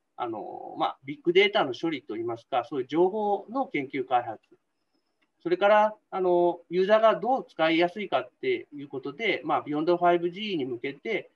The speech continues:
あの、まあ、ユーザーイン、インターフェースが非常にいい、使いやすいものをどうするか、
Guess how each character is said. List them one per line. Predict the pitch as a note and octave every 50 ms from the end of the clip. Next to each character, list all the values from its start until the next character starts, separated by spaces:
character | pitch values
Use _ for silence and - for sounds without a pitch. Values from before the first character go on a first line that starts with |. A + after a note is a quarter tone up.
| _ _ _
あ | - B2+
の、 | A#2 A2 G#2 G#2 G2 F#2 F#2 A2 - - -
ま | D#3
あ、 | D3+
ユ | C#3+ D3+
ー | D3+
ザ | F3 E3+
ー | F3+
イ | G3
ン、 | G#3 G3+ G#3 -
イ | - F#3+
ン | F#3
タ | - F#3 E3+
ー |
フ | E3 D#3+
ェ | D3
ー | D3+
ス | - F#3
が | G3+ F3
非 | C#3+ D#3+
常 | D3 E3+ F#3 F#3+
に | F#3+ F#3+ G3 A3+ F#3+
い | C3
い、 | -
使 | _ _ - E3+ E3+
い |
や | F3 F3 F3
す | F3 B3
い | A3
も | G3 E3
の | D3 B2+
を |
ど | B2 C3+ C#3+ C3
う |
す | A#2+ -
る | A#2 A2
か、 | - - G#2 -